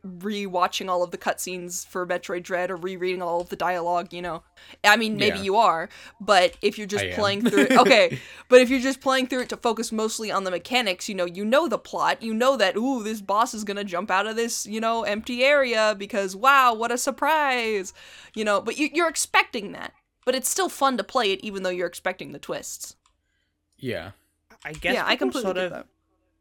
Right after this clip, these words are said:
Speaker 3: they sort of, like, view it similar to, like, spoilers in that way.
Speaker 1: Mm-hmm.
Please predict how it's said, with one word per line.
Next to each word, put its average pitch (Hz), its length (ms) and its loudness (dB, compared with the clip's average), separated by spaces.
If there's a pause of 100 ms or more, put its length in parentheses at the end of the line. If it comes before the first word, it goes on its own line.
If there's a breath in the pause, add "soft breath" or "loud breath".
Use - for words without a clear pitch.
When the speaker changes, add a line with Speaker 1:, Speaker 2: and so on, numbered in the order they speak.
Speaker 3:
they 151 140 -10
sort 202 200 -8
of, 247 80 -6
like, 240 240 -6
view 127 420 -6
it 135 120 -6
similar 127 640 -8
to, 123 140 -8
like, 117 320 -6 (440)
spoilers 151 1120 -10
in 147 180 -12
that 147 200 -8
way. 156 520 -6 (340)
Speaker 1:
Mm-hmm. 214 380 -10